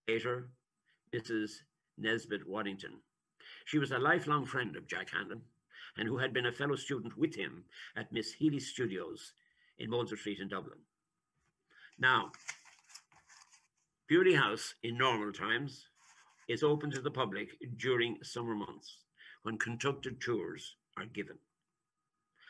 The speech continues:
Among the many paintings on display there is one by Jack Hanlon. So on your first visit, or perhaps your next visit to Bewley House, you might keep an eye out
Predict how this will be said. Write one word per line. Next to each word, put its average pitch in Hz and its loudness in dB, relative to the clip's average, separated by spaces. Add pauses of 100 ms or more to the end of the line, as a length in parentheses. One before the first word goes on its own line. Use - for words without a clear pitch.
(260)
Among 185 4
the 226 4
many 165 4
paintings 123 0
on 139 2
display 120 -2
there 98 -2
is 104 -6
one 123 -2
by 117 0
Jack 110 0
Hanlon. 110 -6 (1400)
So 113 0
on 110 2
your 101 0
first 120 -4
visit, 143 -6 (520)
or 131 -10
perhaps 120 -4
your 120 -2
next 156 -2
visit 95 -10
to - -14
Bewley 85 -10
House, - -12 (300)
you 95 -8
might 92 -10
keep 101 -6
an 98 -6
eye 90 -6
out 76 -12